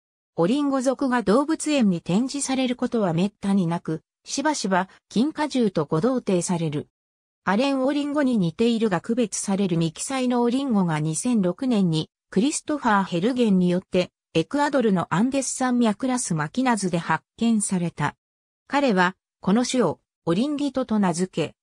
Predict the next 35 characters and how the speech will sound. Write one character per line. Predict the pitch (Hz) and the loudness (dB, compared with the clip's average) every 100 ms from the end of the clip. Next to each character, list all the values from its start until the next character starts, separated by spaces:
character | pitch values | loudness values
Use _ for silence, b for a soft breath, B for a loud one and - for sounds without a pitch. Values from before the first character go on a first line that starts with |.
| _ | _
二 | 175 196 | -2 0
千 | 302 311 | 0 -2
十 | 214 226 262 | -2 -2 -4
三 | 254 247 233 | -2 0 2
年 | 247 226 | 4 2
八 | 202 202 240 | 0 -2 -2
月 | 254 240 220 | -2 -2 -2
十 | 202 247 | 0 0
五 | 240 | 2
日 | 214 190 - 170 | 2 2 0 -2
に、 | 156 - _ _ | -2 -6 _ _
発 | - 175 - | -2 -2 -2
見 | 269 254 | -2 0
を | 247 | 0
公 | 247 220 262 - | 0 0 0 -2
表 | 214 | -2
し | 190 - | -2 -4
た。 | 160 - _ _ _ _ - | -6 -8 _ _ _ _ -6
解 | 202 277 | -2 0
剖 | 247 285 269 | 2 0 0
学、 | 208 - 170 - _ - | -2 0 -4 -4 _ -2
形 | 214 285 | -2 0
態 | 285 262 | 0 0
学、 | 208 196 160 - _ _ | 0 -2 -6 -10 _ _
デ | 180 | 0
ィ | 214 247 | 2 2
ー | 247 | 2
エ | |
ヌ | 233 214 | 2 2
エ | |
ー、 | 208 202 143 - _ - 190 | 2 2 0 -6 _ -4 -2
野 | |
外 | 190 269 254 | 0 0 -2
観 | 262 254 | -4 -2
察、 | - 185 - - | -2 -6 -6 -8